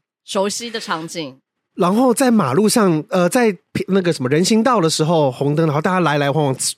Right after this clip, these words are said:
Speaker 2: 就是穿过我这样的时候，我就觉得世界很大。<laughs> 没有，你先听我讲完，你先不要笑。就是，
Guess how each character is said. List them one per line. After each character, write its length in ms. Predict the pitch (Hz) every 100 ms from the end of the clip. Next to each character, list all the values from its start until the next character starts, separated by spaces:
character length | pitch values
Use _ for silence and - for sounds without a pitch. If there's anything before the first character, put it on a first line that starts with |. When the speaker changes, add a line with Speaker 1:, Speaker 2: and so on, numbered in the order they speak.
| _ _
Speaker 2:
就 100 | 185
是 100 | 175
穿 280 | 160 220 220
过 120 | 240
我 160 | 185 113
这 120 | 180
样 100 | 139
的 80 | 123
时 120 | 131
候， 200 | 123 127 - - - -
我 60 |
就 100 | 302
觉 200 | 302 196
得 300 | 170 180 160 - _ _ _ _ _ _
世 360 | - - - 254
界 220 | 180 220
很 240 | 143 143 - -
大。 200 | - 117 - _ _ _ _ _
<laughs> 40 | - 1077 698 719 1077 - _ _ - - 277
没 80 |
有， 100 | 349 - 196 180
你 100 | 196
先 140 | 381
听 100 | 370
我 80 | 359
讲 160 | 285 202
完， 100 | 202
你 40 |
先 100 | 254
不 80 | 339
要 100 | 302
笑。 320 | 262 269 156
就 120 | 247 330
是， 180 | 381